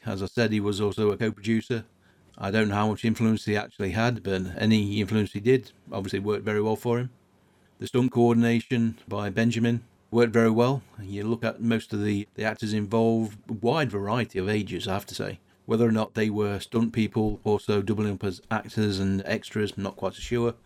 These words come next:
That is normally the case. Two for one if you want. The story, nothing too complex, reasonably basic. In fact, a lot of it we don't really get told about.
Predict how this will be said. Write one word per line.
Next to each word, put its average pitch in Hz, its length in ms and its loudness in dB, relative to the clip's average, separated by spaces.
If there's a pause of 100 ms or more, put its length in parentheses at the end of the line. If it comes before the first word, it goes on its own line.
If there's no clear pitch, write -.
(300)
That 113 160 -6
is 98 160 -6
normally 101 240 0
the 92 80 -2
case. 110 300 -4 (380)
Two 110 120 2
for 101 100 -6
one 110 220 0
if 101 100 -8
you 101 80 -6
want. 117 300 -4 (640)
The 104 100 -10
story, 127 560 2 (320)
nothing 123 400 0 (100)
too 104 400 -2
complex, 120 540 -2 (140)
reasonably 113 420 2
basic. 113 500 0 (180)
In 110 100 -4
fact, 110 260 -2
a 110 40 2
lot 117 200 2
of 110 80 0
it 117 120 2
we 107 120 0
don't 113 260 0
really 107 220 2
get 104 160 -2
told 110 240 0
about. 92 340 -2